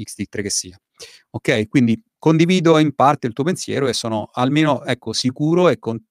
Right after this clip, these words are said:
convinto che il bilanciamento aiuti tanto. E a volte è meglio una macchina ben bilanciata e con un buon grip,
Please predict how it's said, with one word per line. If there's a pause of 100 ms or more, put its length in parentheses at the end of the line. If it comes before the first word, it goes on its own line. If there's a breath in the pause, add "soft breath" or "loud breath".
(120)
convinto
che
il
bilanciamento (340 loud breath)
aiuti
tanto. (460 soft breath)
E
a
volte
è
meglio (120)
una
macchina
ben
bilanciata
e
con
un
buon
grip,